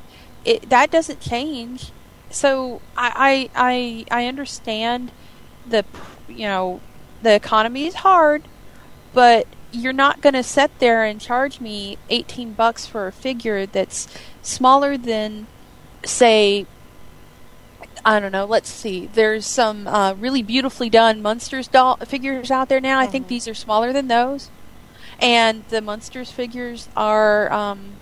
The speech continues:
Speaker 1: are super detailed. They come with entire sets with them. Um, so yeah, I, I'm sorry, but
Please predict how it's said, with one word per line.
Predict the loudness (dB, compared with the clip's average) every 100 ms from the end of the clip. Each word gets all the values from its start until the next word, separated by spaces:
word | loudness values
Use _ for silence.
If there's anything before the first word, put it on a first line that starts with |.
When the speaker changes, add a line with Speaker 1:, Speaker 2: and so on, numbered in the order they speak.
| -20 -20 -18 -4
Speaker 1:
are | -2 0 -2 -6 -12 -16 -16 -14
super | -10 -8 -8
detailed. | -8 -4 0 2 0
They |
come | -4 -8
with | -12 -12
entire | -12 -8 -8 -6
sets | -2 2 0 -2 -6
with | -6 -6
them. | -8 -10 -20 -20 -20 -20 -20 -20 -20 -20 -20 -20 0
Um, | 2 4 2 -2 -16 -20 -20 -20 -20 -20 -20
so | -10 0
yeah, | 4 6 6
I, | 4 4 2 -2 -6 -16 -20 -4
I'm | -4 -4
sorry, | -4 0 0 -2
but | -2 0 0